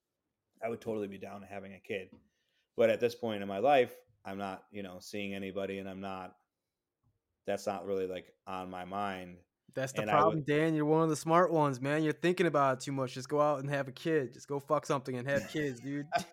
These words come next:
Speaker 2: <laughs>
Speaker 1: Uh, dude, uh, to be honest with you, I'm so bad at dating. Like, there's, I'm, there's, I'm so far away from all those
Speaker 2: <laughs>
Speaker 1: steps. I, it's bad. Like,
Speaker 2: Me
Speaker 1: I'm
Speaker 2: too.
Speaker 1: super awkward in person.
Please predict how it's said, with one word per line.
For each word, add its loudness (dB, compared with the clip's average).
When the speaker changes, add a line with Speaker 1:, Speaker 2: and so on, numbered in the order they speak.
Speaker 2:
<laughs> -
Speaker 1:
Uh, 12
dude, 4
uh, 0
to -2
be 6
honest 2
with -10
you, 0
I'm 0
so 0
bad 6
at -2
dating. -4
Like, -8
there's, -2
I'm, 2
there's, -6
I'm 0
so -2
far -2
away -2
from -12
all -4
those -6
Speaker 2:
<laughs> -12
Speaker 1:
steps. -8
I, -2
it's -10
bad. -16
Like, -14
Speaker 2:
Me 0
Speaker 1:
I'm 0
Speaker 2:
too. 2
Speaker 1:
super 4
awkward 2
in -8
person. -4